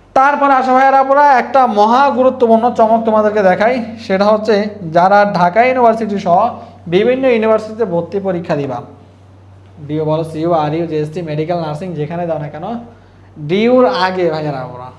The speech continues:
ডিইউ, মেডিকেল, নার্সিং, জেএসটির জন্য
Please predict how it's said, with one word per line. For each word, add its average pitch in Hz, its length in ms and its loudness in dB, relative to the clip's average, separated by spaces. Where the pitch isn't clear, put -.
ডিইউ, 202 260 -4
মেডিকেল, 196 400 -2
নার্সিং, 190 420 -4
জেএসটির 175 380 0
জন্য 180 420 -4